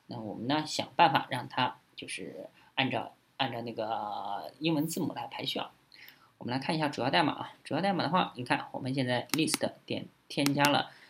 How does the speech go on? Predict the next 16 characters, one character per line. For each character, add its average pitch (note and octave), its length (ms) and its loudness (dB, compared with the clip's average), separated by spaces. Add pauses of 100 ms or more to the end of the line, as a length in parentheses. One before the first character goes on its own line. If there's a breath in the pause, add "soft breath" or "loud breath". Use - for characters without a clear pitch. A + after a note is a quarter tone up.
(140 loud breath)
呃， G#2+ 200 -4
一 G#2 80 -4
些 A#2 680 2
数 B2 200 -4
据， B2 260 -2
因 - 100 -8
为 C3 140 -2
随 B2 180 -2
机 D3+ 100 2
添 D#3 160 0
加 E3 120 0
的 E3+ 80 0
嘛， C3+ 120 -2 (200)
它 B2 100 -2
可 B2 160 -4
能 A#2 260 -2